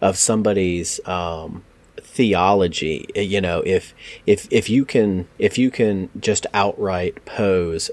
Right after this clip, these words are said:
um, uh, some of these harder doctrines, you know, very simply to them, um, in, in, in,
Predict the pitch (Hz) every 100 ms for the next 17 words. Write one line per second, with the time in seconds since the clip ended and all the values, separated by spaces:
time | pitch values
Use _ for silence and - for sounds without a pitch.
0 | - 92 87 85 92 _ - - - -
1 | - 87 - - 117 104 95 92 87 90
2 | 107 101 95 85 90 87 87 - 90 80
3 | 78 - - - 107 90 78 73 - 110
4 | 120 156 127 - 143 - 104 90 95 90
5 | 87 85 85 - - - _ 98 92 -
6 | 110 - 110 101 90 85 _ 101 98